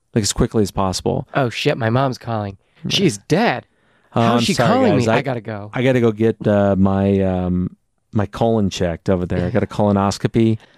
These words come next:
Speaker 2: I
Speaker 1: So
Speaker 2: suddenly realized I don't give a shit, so I gotta go. <laughs>
Speaker 1: Yeah, I'm all out of shit, so I gotta roll. This is, this is, this is a bunch of bull. But it's, I don't know, I really like it. It,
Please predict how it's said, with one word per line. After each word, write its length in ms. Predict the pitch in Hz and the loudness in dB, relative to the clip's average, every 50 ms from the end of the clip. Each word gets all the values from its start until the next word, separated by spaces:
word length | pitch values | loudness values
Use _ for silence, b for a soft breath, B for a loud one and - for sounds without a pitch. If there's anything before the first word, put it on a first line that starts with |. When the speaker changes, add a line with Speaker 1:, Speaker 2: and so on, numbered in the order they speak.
| b b b b | b b b b
Speaker 2:
I 80 | - 135 | -4 -2
Speaker 1:
So 160 | - - 190 | 0 0 0
Speaker 2:
suddenly 260 | 196 202 185 185 165 | 0 2 0 0 2
realized 400 | 160 170 175 175 170 165 151 - | 2 2 4 4 4 2 2 0
I 100 | 151 143 | 0 2
don't 200 | 147 165 156 139 | 2 2 2 2
give 120 | - 139 139 | 0 0 0
a 60 | 165 | 0
shit, 340 | - - 185 190 - - - | 2 2 2 2 2 0 0
so 160 | - 143 131 | 0 2 2
I 120 | 135 143 | 4 2
gotta 160 | 151 180 151 | 2 2 0
go. 420 | 123 127 131 131 123 113 113 117 - - - | 0 0 0 -2 -2 -2 -4 -6 -6 -4 -4
<laughs> 120 | 151 127 | -2 0
Speaker 1:
Yeah, 380 | 117 110 107 104 101 101 98 98 | 2 2 2 2 2 2 2 2
I'm 100 | 104 110 | 2 4
all 160 | 107 104 104 | 4 4 2
out 140 | 101 101 98 | 2 2 2
of 80 | 98 92 | 0 0
shit, 440 | - - 107 95 92 92 185 175 - | 0 0 0 2 2 4 2 2 2
so 400 | - - 123 110 110 107 104 104 | 2 0 2 2 2 0 0 0
I 160 | 101 98 104 | 0 2 2
gotta 180 | 104 101 98 | 2 0 0
roll. 580 | 95 98 98 95 95 95 92 92 90 92 90 90 | 0 0 2 2 2 2 2 2 2 2 0 0
This 180 | 95 95 95 92 | 0 -2 -2 0
is, 200 | 95 98 95 92 - - | -2 -4 -4 -6 -4 -2
this 200 | 113 110 101 104 | -2 0 0 0
is, 200 | 107 104 98 95 | 0 -2 -2 -2
this 80 | - | -2
is 160 | 110 110 107 | -2 -2 -2
a 40 | 107 | -2
bunch 280 | 104 104 110 107 104 104 | -2 -2 -2 -2 -2 -4
of 100 | 95 90 | -4 -2
bull. 380 | 101 104 107 104 98 95 92 B B B B | 0 2 2 2 2 0 -2 B B B B
But 240 | B 151 - 139 127 | B 0 2 2 4
it's, 380 | 135 131 - - - - - - _ _ _ _ _ _ _ _ - | 4 2 0 -2 -8 -12 -12 -14 _ _ _ _ _ _ _ _ -6
I 120 | - - | 0 2
don't 140 | 156 165 175 | 4 6 6
know, 160 | 180 165 139 | 6 4 4
I 60 | 120 120 | 2 2
really 400 | 117 110 113 127 135 135 139 123 | 2 2 4 4 4 4 4 4
like 300 | 117 117 117 135 127 - | 4 2 0 0 0 2
it. 140 | 113 104 101 | 2 2 4
It, 160 | 107 110 104 | 4 2 0